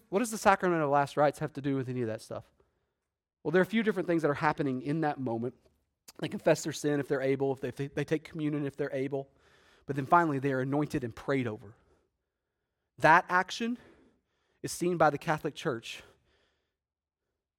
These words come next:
seen by the Catholic Church as an indulgence. That's what that literally is on a theological level for them. A final attempt on the part of the dying to throw off sinful attachment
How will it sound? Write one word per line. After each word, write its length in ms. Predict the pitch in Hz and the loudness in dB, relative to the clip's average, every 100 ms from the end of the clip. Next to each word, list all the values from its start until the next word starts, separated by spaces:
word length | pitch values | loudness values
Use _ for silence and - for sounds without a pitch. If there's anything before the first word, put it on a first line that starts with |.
| _ _ _ _ _ _ _ | _ _ _ _ _ _ _
seen 340 | - - 180 | -10 -2 2
by 120 | 175 156 | 4 2
the 80 | |
Catholic 320 | 151 156 151 139 | 2 -4 -6 -4
Church 200 | 147 - | -6 -6
as 160 | 120 | -10
an 60 | 123 | -8
indulgence. 640 | 120 131 120 113 - - _ _ _ _ _ _ _ _ _ _ _ _ _ _ _ - | -6 -6 -8 -12 -20 -20 _ _ _ _ _ _ _ _ _ _ _ _ _ _ _ -20
That's 160 | - | -14
what 360 | 143 147 202 160 | 0 2 2 4
that 240 | 190 - | 2 2
literally 500 | 175 185 202 196 190 | 4 6 6 4 0
is 300 | 190 180 151 | 4 6 6
on 80 | 156 | 2
a 60 | 143 | -2
theological 880 | - - 180 175 165 156 156 160 139 | -4 0 2 6 6 6 0 -4 2
level 300 | 143 123 113 | 2 2 -8
for 160 | - | -10
them. 220 | 127 160 127 _ _ _ _ _ _ _ - | -12 -12 -18 _ _ _ _ _ _ _ -4
A 80 | 151 | -4
final 760 | - - 185 214 220 220 208 - _ _ _ _ - | 2 6 8 8 8 6 4 -6 _ _ _ _ -8
attempt 640 | - - 214 147 - - - - _ _ - | -6 2 4 4 -2 -16 -20 -20 _ _ -2
on 120 | 180 | 0
the 60 | 170 | 0
part 440 | - - 190 202 | 0 6 6 6
of 160 | 190 156 | 0 -2
the 80 | 165 | 4
dying 540 | 175 156 143 127 120 - - | 6 6 4 0 -4 -10 -8
to 120 | - | -4
throw 460 | 175 - 165 196 233 | -4 -2 8 10 10
off 360 | 233 202 202 - | 10 8 8 2
sinful 460 | - 214 196 190 | 0 2 2 0
attachment 560 | 190 160 139 - 139 | 0 2 0 0 -6